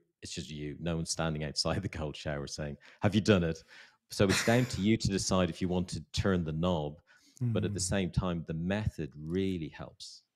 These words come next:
Speaker 2: I
Speaker 1: I'm
Speaker 2: really
Speaker 1: not
Speaker 2: like
Speaker 1: like a
Speaker 2: that.
Speaker 1: cold wa-, I'm not a cold water expert.
Speaker 2: No.
Speaker 1: Uh, I, I'm a cash flow expert, so I guess I take the method of cold showers into that
Speaker 2: Into the
Speaker 1: space.
Speaker 2: cash flow, yeah. And I like the way you don't have to face the flinch, because if you just go in dry, right, you know, straight into a
Speaker 1: It's a
Speaker 2: cold shower,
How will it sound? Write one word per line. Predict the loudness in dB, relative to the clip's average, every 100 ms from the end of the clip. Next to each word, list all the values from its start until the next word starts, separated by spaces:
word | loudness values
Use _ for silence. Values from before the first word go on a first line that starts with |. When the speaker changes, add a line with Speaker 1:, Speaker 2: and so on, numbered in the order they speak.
| -20 -12
Speaker 2:
I | -4 -2
Speaker 1:
I'm | 0
Speaker 2:
really | 0 0
Speaker 1:
not | -4
Speaker 2:
like | -4
Speaker 1:
like | -6 -6
a |
Speaker 2:
that. | -6
Speaker 1:
cold | -4 -2
wa-, | -2 -6 -6 -4
I'm | -2
not | -2
a |
cold | -4 -2 0
water | 0 0 0
expert. | -2 -4 -6 -6 -8 _ _ -6
Speaker 2:
No. | -4 -4 -6
Speaker 1:
Uh, | -8 -4 -4
I, | -6 -4
I'm | -2 -2
a |
cash | -2 -2 -2 -2
flow | -4
expert, | -4 -6 -10 -8
so | -4
I | -4
guess | -2 -2 -2 -6
I | -8
take | -6 -4 -4 -8 _
the | -8
method | -4 -4 -4 -6 -10 -14 _
of | -8 -8 -10 _ _ _ -10
cold | -8 -8
showers | -8 -8 -8 -8 -10
into | -14 -14 -16
that | -16 -8
Speaker 2:
Into | -6 -6
the |
Speaker 1:
space. | -6
Speaker 2:
cash | -4 -4
flow, | -2 -2
yeah. | 0 0 -2 -6 -14 -2
And | 4
I | 6
like | 6 4
the | 4
way | 4
you | 6 4
don't | 6 2
have | 2 0
to | 2
face | 4 4 2
the | -2
flinch, | 4 6 4 0
because | -4 0
if | 0
you |
just | 0 0
go | 4 4
in | 4
dry, | 4 4 6 4
right, | 2 0 2
you | 2
know, | 2 0
straight | -4 2 4 4
into | 2 0
a |
Speaker 1:
It's | 0
a |
Speaker 2:
cold | 0 2
shower, | 2